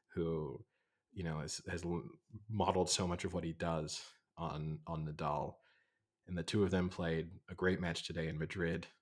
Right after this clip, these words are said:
with Alcaraz eventually coming out on top.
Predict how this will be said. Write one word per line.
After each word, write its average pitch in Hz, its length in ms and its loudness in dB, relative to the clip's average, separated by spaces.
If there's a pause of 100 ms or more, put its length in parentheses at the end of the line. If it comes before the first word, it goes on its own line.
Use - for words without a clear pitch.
(200)
with 80 320 -4 (200)
Alcaraz 82 760 -2
eventually 87 400 -2
coming 85 260 -2
out 80 100 0
on 156 120 -2
top. - 280 -6